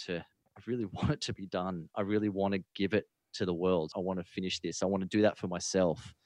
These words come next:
largely." I never meant for it to take this long to do the second album, but I just had shit to,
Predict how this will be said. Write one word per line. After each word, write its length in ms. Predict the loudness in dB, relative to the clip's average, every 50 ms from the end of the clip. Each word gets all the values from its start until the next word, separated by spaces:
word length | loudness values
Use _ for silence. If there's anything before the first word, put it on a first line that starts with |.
| _ _ _ _ _ _ _ -4
largely." 500 | 0 0 0 0 0 -2 -6 -6 -6 -8 -10 _ _ -20 -20 _ _ _ _ _ _ _ _ _ _ _ _ _ _ 8 10
I 80 | 10
never 200 | 12 12 10 10
meant 220 | 10 10 8 8 8
for 120 | 4 2
it 60 | 2 2
to 60 | 0
take 240 | 2 2 2 2 2
this 200 | -2 -4 -2 -2
long 240 | -2 -2 -2 -6 -12 _ _ _ _ _ _ _ _ _ _ _ -20 -20 _ -10
to 100 | -6 0
do 140 | 2 2 2
the 60 | 2
second 320 | 0 -2 -2 -2 -2 -2 -2
album, 300 | -2 -2 -2 -2 -2 0
but 140 | 0 0 0
I 80 | 0
just 240 | -2 -4 -6 -4 0
had 200 | 0 0 0 -2 -8 -18 _ _ _ _ _ _
shit 280 | -10 -8 -6 -4 -4 0
to, 260 | 2 4 4 4 2